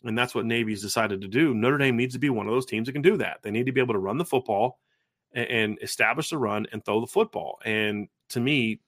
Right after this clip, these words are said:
Rocco Spindler and Blake Fisher are gonna be a big part of that. And so I'm looking at them for this matchup, but honestly, part of it too is just wanting to see who, what they're made of. That's gonna be a big part of this thing for me, is I wanna see what those, those,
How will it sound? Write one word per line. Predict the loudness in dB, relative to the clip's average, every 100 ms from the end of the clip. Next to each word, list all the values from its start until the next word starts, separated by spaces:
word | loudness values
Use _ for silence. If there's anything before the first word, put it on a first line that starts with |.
| -4
Rocco | 0 2 2
Spindler | 0 0 0 2 0
and | 0
Blake | -2 0
Fisher | -2 0 -4 -4
are | -6
gonna | -4 -4
be | -4 -6
a |
big | -6 -8
part | 0 0 0
of |
that. | -4 -6 -8 _ _ _ _ _ _ -2
And | 2 4 2 -4 _
so | -4 2
I'm | 2 2
looking | 2 2
at | 4
them | 4 2
for | 2 2
this | 2 0
matchup, | 0 2 -2 2
but | 2
honestly, | 2 0 -2 -2
part | 2 2 2
of | -2
it | 0
too | 2 4
is | 2
just | 2 0 0 -2
wanting | -2 -2
to | -4
see | 0 -2
who, | 0 -4 -4 -4
what | -4 -4
they're | -4 -2
made | -4 -8 -12
of. | -16 -12
That's | -8 -6 -2
gonna | -2
be | -2 -4
a |
big | -4 -10
part | -6 -8
of | -6
this | -10
thing | -12 -14
for | -12
me, | -12 -10
is | -10 -4
I |
wanna | -2 0
see | 0
what | 0 0
those, | -2 -2 -8 -6
those, | -4 -4